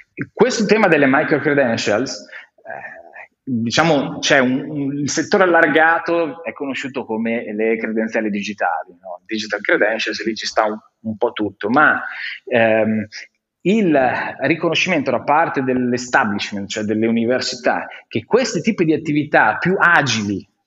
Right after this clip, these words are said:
sono altrettanto importanti e anzi sono forse il futuro, non sono tradizionali ma sono, eh, parte del futuro, allora, eh, anche tutti i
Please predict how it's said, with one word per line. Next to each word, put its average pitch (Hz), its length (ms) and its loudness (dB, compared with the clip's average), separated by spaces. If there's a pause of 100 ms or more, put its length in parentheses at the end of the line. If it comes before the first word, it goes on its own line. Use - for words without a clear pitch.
(280)
sono 233 180 0
altrettanto 165 580 0
importanti 135 920 0 (260)
e 185 100 -2
anzi 139 260 0
sono 175 240 0
forse 170 340 -2 (100)
il 165 180 -2
futuro, 127 800 0 (340)
non 131 180 0
sono 175 280 2
tradizionali 156 520 2
ma 120 120 2
sono, 143 340 0
eh, 135 100 -4 (440)
parte 151 320 4
del 165 160 0
futuro, 190 340 0
allora, 139 400 2 (560)
eh, 98 460 -8
anche 143 320 0
tutti 165 320 -4
i 131 680 2